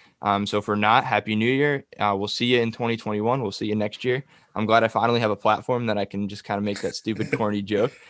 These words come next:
Speaker 2: Oh, yeah.
Speaker 1: Um, but, um,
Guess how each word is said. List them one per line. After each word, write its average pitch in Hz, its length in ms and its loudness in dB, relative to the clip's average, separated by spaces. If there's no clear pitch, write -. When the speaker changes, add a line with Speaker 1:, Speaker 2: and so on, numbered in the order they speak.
Speaker 2:
Oh, 107 140 4
yeah. 110 120 4
Speaker 1:
Um, 127 160 -12
but, 120 520 6
um, 107 580 2